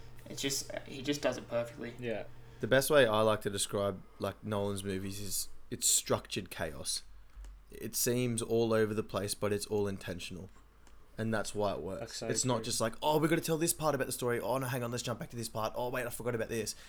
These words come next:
Speaker 3: It's none of that. It's, "I'm gonna show you this, then I'm gonna show you this, and then we're gonna go back to this."
Speaker 2: Yeah.
Speaker 3: It's like, it's all in order.
Speaker 2: And it, it, it never at a single point feels like it's, it's stuffed up in the way that
Speaker 3: Yeah.
Speaker 2: it portrays itself.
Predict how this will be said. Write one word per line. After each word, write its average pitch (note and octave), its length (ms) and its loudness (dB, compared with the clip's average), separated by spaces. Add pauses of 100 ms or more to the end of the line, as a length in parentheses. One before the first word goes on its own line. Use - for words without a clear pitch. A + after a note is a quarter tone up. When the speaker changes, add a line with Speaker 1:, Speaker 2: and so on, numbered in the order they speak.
(140)
Speaker 3:
It's G#2 180 -2
none A#2 200 2
of G#2 100 -2
that. F#2+ 240 -4
It's, - 360 0
"I'm G2 80 -4
gonna G#2 140 -2
show A2+ 140 0
you G#2 200 0
this, C#3 340 4
then G#2 200 -4
I'm G2 80 -4
gonna G2 160 -2
show - 160 0
you G2 200 -2
this, C3 440 0
and G#2 80 -4
then G2+ 80 -2
we're G#2 60 -4
gonna G2+ 160 -4
go G#2 100 -2
back G2+ 180 -6
to - 100 -12
this." F#2+ 220 -8
Speaker 2:
Yeah. A2 240 -2 (120)
Speaker 3:
It's G#2+ 120 -4
like, A2 140 -4
it's G#2+ 220 -6
all C#3 400 4
in C3 120 2
order. G#2 260 -4 (460)
Speaker 2:
And C3+ 160 0
it, - 100 -4
it, C3+ 220 2
it D3 180 0
never C#3+ 680 6
at B2+ 240 -2 (180)
a C#3 80 -2
single B2 380 -2
point A2+ 420 -6
feels A#2 340 -2
like G#2+ 240 -2
it's, - 480 -8 (140)
it's B2 160 -10
stuffed - 360 -4
up F#2+ 220 -4 (520)
in A#2 100 -8
the A2 80 -4
way G#2+ 200 -2
that A2 120 -2
Speaker 3:
Yeah. A#2 80 6
Speaker 2:
it - 60 -4
portrays G#2 360 -8
itself. - 400 -16